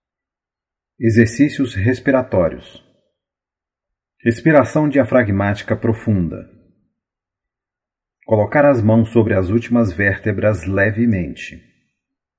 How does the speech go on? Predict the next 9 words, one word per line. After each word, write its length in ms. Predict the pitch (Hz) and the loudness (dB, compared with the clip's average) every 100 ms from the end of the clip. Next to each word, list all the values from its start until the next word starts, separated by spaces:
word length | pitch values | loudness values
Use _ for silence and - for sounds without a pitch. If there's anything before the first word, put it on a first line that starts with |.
| _ _ | _ _
Inspirar 560 | 101 - - 110 95 - | -6 -4 2 4 2 -2
pelo 220 | 92 90 | -6 -2
nariz 560 | 98 107 104 135 - - 87 | 0 0 0 -2 -4 -18 -8
lentamente. 1040 | 90 95 110 113 120 107 80 - - - _ _ _ _ _ _ _ | -4 0 0 0 0 0 -2 -8 -16 -20 _ _ _ _ _ _ _
E 120 | 104 104 | -6 -6
expirar 420 | - 107 98 - | 0 2 2 0
pela 220 | 113 117 | 0 2
boca 360 | 95 95 - 107 | 0 -2 -2 -4
também 460 | 113 92 90 90 | -2 0 -2 -4